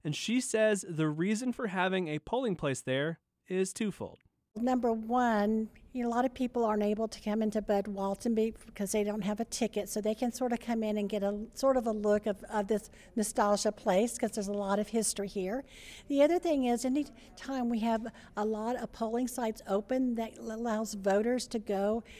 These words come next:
Speaker 2: at their convenience up to the day of election to vote, and, um, usually there's not a lot of waiting.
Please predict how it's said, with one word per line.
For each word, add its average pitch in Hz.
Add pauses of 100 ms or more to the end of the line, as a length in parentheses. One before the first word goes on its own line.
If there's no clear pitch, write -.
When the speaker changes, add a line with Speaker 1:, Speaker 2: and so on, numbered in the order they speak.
(160)
Speaker 2:
at 208
their 220
convenience 233
up 208
to 247
the 214
day 202
of 208
election 208
to 214
vote, 196 (580)
and, 220 (120)
um, 208
usually 247
there's 240
not 214
a 214
lot 196
of 170
waiting. 240